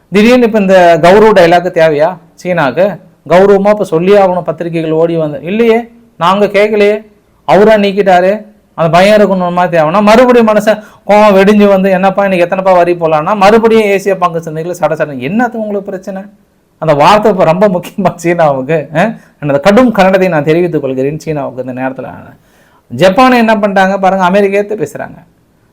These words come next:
ஜப்பான் என்ன பண்ணிட்டாங்க, அமெரிக்கா கிட்ட, "ஐயா, நீங்க சொல்றீங்கன்றதுக்காக நாங்க சீனாவை எதிர்க்க முடியாது, சீனாவுடைய டீலை கேன்சல் பண்ண முடியாது. எனக்கு நீங்களும் வேணும், அவங்களும் வேணும். நீங்க மட்டுமே விரும்பணும்னு எப்படி நீங்க சொல்றீங்க?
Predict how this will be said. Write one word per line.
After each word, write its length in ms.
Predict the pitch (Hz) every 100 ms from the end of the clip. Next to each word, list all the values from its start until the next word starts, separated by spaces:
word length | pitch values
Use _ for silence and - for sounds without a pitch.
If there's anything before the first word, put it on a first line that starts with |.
| _
ஜப்பான் 320 | 139 175 226
என்ன 200 | 220 214
பண்ணிட்டாங்க, 760 | 208 190 175 175 165 127 143 185 _ _ _ -
அமெரிக்கா 580 | 151 185 190 175 160 143
கிட்ட, 420 | 139 147 135 160 -
"ஐயா, 640 | 143 165 160 175 131 123 _ _ _ _ _ _ _
நீங்க 360 | 135 180 196
சொல்றீங்கன்றதுக்காக 1400 | 190 175 185 196 190 170 160 156 147 139 139 156 180 208
நாங்க 260 | - 135 127
சீனாவை 440 | - 190 185 170
எதிர்க்க 300 | 151 160 170
முடியாது, 560 | 156 135 127 123 139 175 175
சீனாவுடைய 420 | 180 165 143 135
டீலை 240 | 131 156 151
கேன்சல் 420 | 131 147 151 131
பண்ண 140 | 120
முடியாது. 360 | 120 131 98 - _ _ -
எனக்கு 300 | 185 190 196
நீங்களும் 500 | 190 233 233 233 233
வேணும், 360 | 208 202 208
அவங்களும் 420 | 185 165 185 190 185
வேணும். 480 | 170 135 110 - _ _ _ _ _ _
நீங்க 400 | 165 190 262 269
மட்டுமே 600 | 254 226 262 262 277 277
விரும்பணும்னு 760 | 262 - - 196 247 233 233 233
எப்படி 320 | 214 196 214
நீங்க 200 | 208 190
சொல்றீங்க? 520 | 185 175 180 180 170